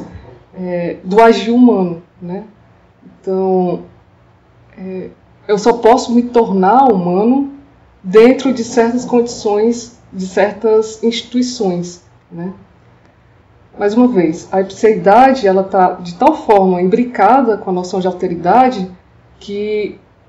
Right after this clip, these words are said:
é impossível separar uma da outra, né? É impossível separar como o sujeito se constitui independente de uma, de uma instituição,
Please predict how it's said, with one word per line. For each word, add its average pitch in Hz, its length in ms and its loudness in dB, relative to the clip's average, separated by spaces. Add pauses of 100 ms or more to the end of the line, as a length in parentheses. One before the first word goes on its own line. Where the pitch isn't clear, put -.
(120)
é 202 100 -2
impossível 240 560 0
separar 185 380 -4
uma 175 140 -2
da 175 140 -2
outra, 156 300 -6 (440)
né? 180 240 -10 (480)
É 185 60 -2
impossível 233 420 -2
separar 202 540 0
como 226 280 0
o 233 40 -4
sujeito 202 360 -4
se - 140 -16
constitui 226 840 -4
independente 208 720 -2
de 202 140 -8
uma, 220 440 -2
de 190 200 -6
uma 196 180 -2
instituição, 202 680 -6